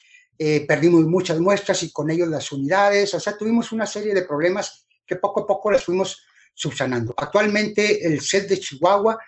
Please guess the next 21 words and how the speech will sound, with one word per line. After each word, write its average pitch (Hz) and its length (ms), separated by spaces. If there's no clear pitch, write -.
centraliza 180 840
las 139 220
muestras 185 460
de 147 120
cerca - 340
de 180 80
treinta 143 340
mil 180 200
unidades 180 500
de 147 140
los 135 120
servicios 156 480
de 135 80
sangre 190 440
que 170 100
dependen 165 480
de 160 80
la 139 140
Secretaría - 1400
de 131 140
Salud, 107 320